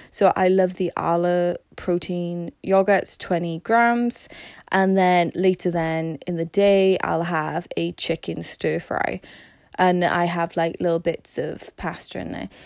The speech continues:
For me personally, I like to eat a lot of my food at the beginning of the day and not at the end of the day. Um, towards, like, I generally like to finish eating around six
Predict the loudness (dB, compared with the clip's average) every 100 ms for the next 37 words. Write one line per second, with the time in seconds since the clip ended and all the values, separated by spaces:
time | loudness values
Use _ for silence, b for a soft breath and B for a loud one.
0 | B B 2 4 6 6 4 2 2 2
1 | 2 0 2 2 0 -2 2 4 4 2
2 | 0 -4 -2 -2 -2 -6 -4 0 4 4
3 | 2 -2 -2 2 2 2 -2 -6 -4 -2
4 | 0 0 0 0 2 4 4 2 0 -2
5 | -4 -4 -6 -4 -4 -2 -4 0 2 2
6 | 0 B B B B 8 8 6 0 -6
7 | 2 2 2 -2 -2 0 0 2 2 2
8 | 0 -2 -6 -6 -4 -4 -6 -6 -4 -2
9 | -2 -2 -4 -6 -6 -2 -2 -4 -8 -8